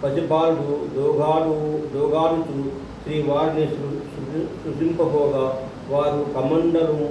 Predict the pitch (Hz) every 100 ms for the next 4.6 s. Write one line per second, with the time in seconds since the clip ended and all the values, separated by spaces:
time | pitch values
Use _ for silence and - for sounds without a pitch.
0 | 143 135 143 156 151 151 135 156 160 165
1 | 147 135 123 - - 156 143 180 - -
2 | - - - 165 151 - - 131 - 160
3 | 151 139 131 147 151 - - 123 160 151
4 | 120 120 143 143 160 -